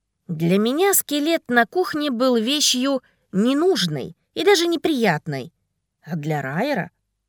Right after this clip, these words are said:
Для Райера, судя по всему, нет. По крайней мере, когда я ворвалась в его кабинет, с порога огорошив его невероятной новостью «На кухне труп», хищник очень удивился.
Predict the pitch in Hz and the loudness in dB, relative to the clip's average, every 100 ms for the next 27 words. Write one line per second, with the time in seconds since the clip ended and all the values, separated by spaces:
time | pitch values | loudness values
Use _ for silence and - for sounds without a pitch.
0 | _ - 160 156 190 190 247 339 359 330 | _ -10 -4 2 2 4 4 4 4 2
1 | 320 - 302 277 277 269 - 254 247 254 | 0 -2 -2 -4 -2 -4 -2 -2 0 2
2 | 247 214 _ - 127 165 - - - _ | 0 -2 _ -18 -8 -6 -6 -12 -20 _
3 | _ _ _ _ _ - 190 240 339 302 | _ _ _ _ _ -6 -2 4 4 4
4 | 269 254 294 320 269 226 214 214 240 233 | 0 0 0 0 2 4 4 2 2 4
5 | 208 196 202 214 185 175 180 185 185 196 | 4 4 4 4 4 2 0 2 2 2
6 | 196 277 415 302 - 240 247 220 190 202 | 0 2 0 0 2 4 6 6 6 8
7 | 202 240 220 202 - 214 220 214 _ _ | 8 6 4 -2 -2 0 2 2 _ _
8 | 226 269 294 294 294 240 185 208 240 285 | -4 0 2 2 4 2 4 2 2 2
9 | 277 208 - 190 214 180 _ _ - 160 | 4 2 2 2 4 4 _ _ -2 6
10 | 214 - 285 277 - 160 139 - 196 339 | 6 4 0 0 0 -2 -2 2 4 6
11 | - - _ _ _ _ _ - - 165 | 4 0 _ _ _ _ _ -18 -6 -2
12 | - 190 277 277 - 226 240 247 359 330 | 2 2 2 2 2 2 0 2 2 2
13 | 247 - 302 | 0 -2 -4